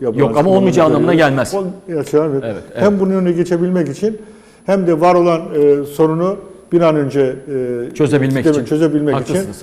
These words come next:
Speaker 2: evet.
Speaker 1: Yani bütün ilgili paydaşların
Speaker 2: Tüm
Speaker 1: bir araya
Speaker 2: tarafların,
Speaker 1: gelerek, tabii
Speaker 2: evet.
Speaker 1: burada yerel yönetimleri de
Speaker 2: Aynı şekilde
Speaker 1: işin içine
Speaker 2: sorumlulukları
Speaker 1: dahil
Speaker 2: var.
Speaker 1: edin.
Speaker 2: Evet,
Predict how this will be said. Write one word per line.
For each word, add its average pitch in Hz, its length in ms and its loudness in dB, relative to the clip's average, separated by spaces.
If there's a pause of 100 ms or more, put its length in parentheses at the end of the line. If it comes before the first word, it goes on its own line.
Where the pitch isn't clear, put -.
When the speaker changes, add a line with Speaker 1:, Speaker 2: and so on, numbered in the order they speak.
Speaker 2:
evet. 98 180 -8
Speaker 1:
Yani 151 240 0
bütün 202 440 2
ilgili 165 520 2
paydaşların 160 640 2
Speaker 2:
Tüm 196 140 4
Speaker 1:
bir 165 60 6
araya 156 100 4
Speaker 2:
tarafların, 151 320 6
Speaker 1:
gelerek, 185 160 4 (240)
tabii 185 160 2
Speaker 2:
evet. 175 100 -4
Speaker 1:
burada 190 320 4
yerel 170 320 2
yönetimleri 165 520 0
de 151 200 4 (840)
Speaker 2:
Aynı 127 220 -2
şekilde - 100 -8 (160)
Speaker 1:
işin - 60 0
içine 151 120 2
Speaker 2:
sorumlulukları 151 380 6
Speaker 1:
dahil 139 100 4
Speaker 2:
var. 127 60 2
Speaker 1:
edin. 151 140 0
Speaker 2:
Evet, 123 200 -2